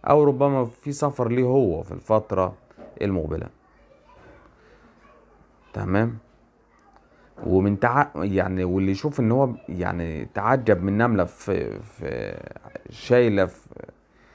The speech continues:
في فمها القوت، ده معناه إن الشخص ده طالب للرزق، وإن هو يقتنع بإذن الله، وإن ربنا إن شاء الله يرزقه في الفترة المقبلة.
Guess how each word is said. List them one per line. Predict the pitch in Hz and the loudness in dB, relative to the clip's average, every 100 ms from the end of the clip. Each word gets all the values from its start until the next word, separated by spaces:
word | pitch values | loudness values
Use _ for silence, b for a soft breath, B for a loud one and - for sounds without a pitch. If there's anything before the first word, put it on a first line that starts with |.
| b b | b b
في | 85 | -8
فمها | 82 110 110 90 | 2 4 4 0
القوت، | 82 - 107 120 123 - - - | -2 -4 -2 -2 -4 -16 -20 -16
ده | 92 90 107 | -8 0 2
معناه | 107 107 | 2 2
إن | 110 | 0
الشخص | 95 - 101 - | -4 -8 -10 -2
ده | 104 | -2
طالب | 104 107 92 | 2 0 0
للرزق، | 90 87 113 123 - - _ _ b b b b _ 90 | -2 0 0 0 -10 -20 _ _ b b b b _ 0
وإن | 98 107 110 | 2 4 2
هو | 107 110 110 | 4 4 4
يقتنع | 95 - 92 98 | 2 0 -2 -2
بإذن | 90 95 95 | 0 0 0
الله، | 87 85 92 104 98 - | -2 0 0 0 -4 -12
وإن | 98 98 | -8 -2
ربنا | 95 85 92 92 | 0 0 -2 -4
إن | |
شاء | 87 90 | -4 -2
الله | 90 92 | 0 0
يرزقه | 87 87 90 | 0 -2 -4
في | 80 | -4
الفترة | 87 - 85 - 85 87 - | -10 -8 -8 -6 -8 -8 -14
المقبلة. | 101 87 78 - - | -10 -8 -8 -10 -12